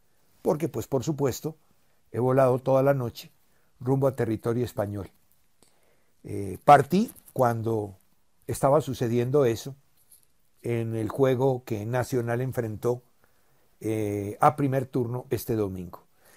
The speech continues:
Dicho lo anterior, porque, pues, si no abordo algunos temas sucedidos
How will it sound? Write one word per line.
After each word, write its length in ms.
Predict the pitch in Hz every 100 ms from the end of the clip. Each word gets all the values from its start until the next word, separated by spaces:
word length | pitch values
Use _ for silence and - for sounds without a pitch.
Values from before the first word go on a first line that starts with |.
| _ - -
Dicho 340 | 123 233 262
lo 100 | 247
anterior, 560 | 214 151 151 139 139 139 - _ - _ _ _ - - -
porque, 320 | 156 - 147
pues, 220 | - 113
si 420 | - - - 123
no 240 | 123 131 156
abordo 580 | 180 190 170 190 165 - _ _ _ _ _ _
algunos 420 | - 120 139 160
temas 320 | - 170 165 -
sucedidos 680 | 123 123 120 127 160 -